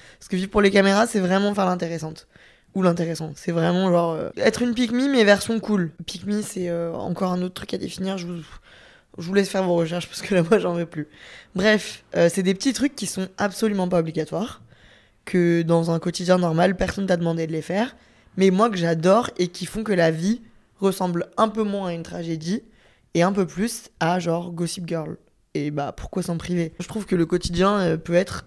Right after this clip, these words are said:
extrêmement chiant et morose si on se motive pas. Donc le fait que je romantise ma vie et que je, je la vive pour les caméras, ça fait que, bah, je sais pas, je me sens un peu plus fabuleuse et heureuse à la fin de la journée. Donc j'ai rassemblé une très grosse liste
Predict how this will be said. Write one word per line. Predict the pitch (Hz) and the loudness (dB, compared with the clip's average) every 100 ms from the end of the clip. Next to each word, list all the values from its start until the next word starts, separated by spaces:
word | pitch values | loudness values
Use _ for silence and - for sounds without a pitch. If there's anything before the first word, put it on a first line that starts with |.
| - | 2
extrêmement | 220 - - 226 202 190 | 2 2 0 2 2 0
chiant | - 220 214 | -4 0 0
et | 175 | 2
morose | 185 202 202 226 208 | 4 4 2 0 -6
si | - 170 | -8 -8
on | 165 | -8
se | - 170 | -8 -10
motive | 156 165 175 165 - | -6 -6 -6 -10 -2
pas. | 180 226 - | 0 0 -2
Donc | 196 214 | -4 -2
le | 196 | -2
fait | 165 180 | -2 -4
que | - 170 165 | -2 -2 -2
je | 160 | -4
romantise | 175 175 170 190 175 | -4 -2 -4 -4 -2
ma | 170 | -2
vie | 160 170 190 | -4 -4 -4
et | 175 | -4
que | - | -8
je, | 156 151 156 165 165 | -10 -10 -10 -10 -14
je | 156 170 | -10 -4
la | 165 | -4
vive | 175 202 | -4 -6
pour | - 208 | -4 -2
les | 208 | 0
caméras, | 226 202 180 170 202 - - - - - | 0 -2 -2 -2 -2 -6 -20 -20 -20 -20
ça | - 170 165 | -4 0 0
fait | 151 202 202 | -2 -2 -2
que, | - 170 170 | 0 0 0
bah, | 160 160 | 0 -2
je | 160 | -2
sais | 220 | -2
pas, | 175 185 | 0 0
je | |
me | 185 175 | 0 -2
sens | 180 | -2
un | 175 | -2
peu | 196 | -4
plus | 208 | -4
fabuleuse | 180 180 170 170 180 185 | 0 0 0 0 -2 -2
et | - | -2
heureuse | 165 165 185 | -2 0 -2
à | 180 | -2
la | 165 | -4
fin | 175 | -6
de | 175 | -6
la | 165 | -8
journée. | 156 - _ | -10 -16 _
Donc | 196 214 | -2 0
j'ai | 190 226 247 - | 2 2 2 -2
rassemblé | 196 214 233 233 240 | 2 2 2 0 0
une | 202 | 0
très | - - 262 | -2 0 2
grosse | 214 208 208 | 2 0 0
liste | 214 226 240 - - | 0 0 0 -10 -20